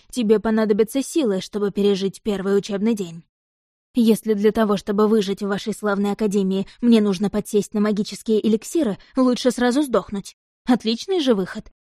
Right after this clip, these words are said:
Скажешь, что достался в напарнике бракованный иллюзионист, и главнокомандующий пришлет тебе из шипа нового». Я зло уставилась на Элмара.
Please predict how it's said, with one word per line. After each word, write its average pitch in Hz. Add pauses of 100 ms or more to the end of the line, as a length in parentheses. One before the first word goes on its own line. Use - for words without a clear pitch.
Скажешь, 214
что 220
достался 214
в 202
напарнике 220
бракованный 233
иллюзионист, 240 (160)
и 254
главнокомандующий 214
пришлет 262
тебе 247
из 247
шипа 262
нового». 185 (680)
Я 190
зло 208
уставилась 190
на 202
Элмара. 185